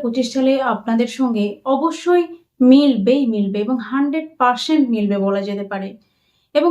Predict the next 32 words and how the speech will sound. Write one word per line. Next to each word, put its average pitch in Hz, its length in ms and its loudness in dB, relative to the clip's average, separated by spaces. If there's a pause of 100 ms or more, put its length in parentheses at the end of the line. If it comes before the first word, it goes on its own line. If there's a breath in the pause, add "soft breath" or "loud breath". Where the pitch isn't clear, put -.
কি 370 220 -4
সেই - 260 0
ভবিষ্যৎবাণী 247 680 -2
জানতে 220 320 -2
গেলে 254 220 2 (280)
ভিডিওটিকে 208 480 2
শুরু 208 240 -4
থেকে 202 220 -6
শেষ 196 200 -6
পর্যন্ত 208 420 -4
দেখুন। 226 340 0 (480 loud breath)
এবং 285 180 2 (120)
একই 277 280 0
সঙ্গে 339 320 0
এখনো 269 360 0
পর্যন্ত 330 360 -2
যারা 269 240 0
চ্যানেলটিকে 240 460 -2
সাবস্ক্রাইব 233 520 -2
করেননি, 262 420 0
তাদেরকে 220 340 -4
অনুরোধ 285 420 -2
করব 320 260 -8
চ্যানেলটিকে 226 440 -6
সাবস্ক্রাইব 208 480 -6
করে 262 160 0
বেল 214 160 0
আইকনটি 202 320 -4
প্রেস 208 280 -8
করে 208 180 -4
দেওয়ার 196 280 -4
জন্য। 190 160 -6